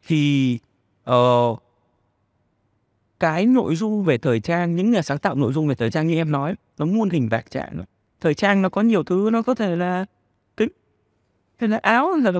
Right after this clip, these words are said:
quần, có thể là giày, có thể tất cả mọi thứ liên quan chúng ta mặc hàng ngày. Thì cái cách mà họ khai thác thì ví dụ anh viết chữ em là bằng hình ảnh, có người làm postcard chỉ bằng âm thanh,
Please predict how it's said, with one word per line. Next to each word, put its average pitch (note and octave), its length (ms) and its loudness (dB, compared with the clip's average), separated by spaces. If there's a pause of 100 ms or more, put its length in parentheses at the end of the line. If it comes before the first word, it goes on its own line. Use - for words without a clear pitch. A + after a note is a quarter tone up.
quần, G3 220 0
có C#4 80 0
thể A#3+ 80 -2
là C#3+ 140 -2
giày, D#3+ 240 0
có G3+ 100 -4
thể G3+ 100 -6 (140)
tất F#4 120 -6 (180)
cả C#3 160 0
mọi B2 220 -2
thứ E3+ 340 -2
liên G3 200 0
quan F3 180 0
chúng D#3 120 -4
ta F3 140 -2
mặc D3 240 0
hàng G#2+ 120 -6
ngày. F#2+ 120 -6 (1600)
Thì D#3+ 100 -2
cái - 180 -4
cách - 340 -2
mà D3+ 100 2
họ C#3 180 -6 (420)
khai G#3+ 200 -2
thác B3 280 -2 (140)
thì C#3 320 -2
ví E3+ 120 -2
dụ A3 100 -2
anh E3+ 260 -4
viết A3 200 -2 (320)
chữ A3+ 400 0 (260)
em E3 260 -2
là C#3+ 220 -4 (400)
bằng B2 120 0
hình C3 180 0
ảnh, A#2 320 -2 (640)
có F3+ 60 -4
người F#3+ 420 0
làm F3+ 160 0
postcard C4+ 420 -2
chỉ C#3+ 140 -2
bằng D3 140 -4
âm G#3+ 160 0
thanh, G#3+ 180 -2